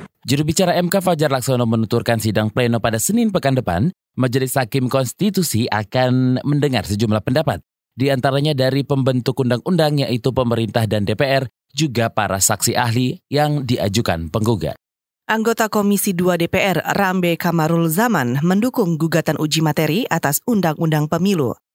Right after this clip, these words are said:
Speaker 2: Rambe menyebut usulan perpanjangan waktu bagi K P U untuk melayani pemilih pindahan, yaitu hingga tiga hari sebelum pencoblosan, merupakan hal yang tepat. Begitu juga dengan saran penyediaan T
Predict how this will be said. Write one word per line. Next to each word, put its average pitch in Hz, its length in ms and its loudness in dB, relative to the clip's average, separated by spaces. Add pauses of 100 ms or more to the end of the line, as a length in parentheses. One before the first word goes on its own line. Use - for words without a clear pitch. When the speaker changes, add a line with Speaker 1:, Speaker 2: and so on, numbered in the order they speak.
(400)
Speaker 2:
Rambe 202 400 0
menyebut 233 560 0
usulan 180 400 0
perpanjangan 165 480 0
waktu 175 400 0
bagi 147 320 -2
K 156 80 0
P 160 160 -2
U 233 240 0
untuk 165 320 -2
melayani 151 480 0
pemilih 220 540 0
pindahan, 202 500 0 (540)
yaitu 262 640 0
hingga 247 400 0
tiga 208 320 -2
hari 190 320 0
sebelum 185 320 0
pencoblosan, 185 720 0 (320)
merupakan 294 480 -2
hal 247 240 0
yang 233 240 2
tepat. 214 400 -4 (360)
Begitu 185 320 -2
juga 185 240 0
dengan 160 240 0
saran 220 480 0 (160)
penyediaan 165 480 0
T 165 80 -2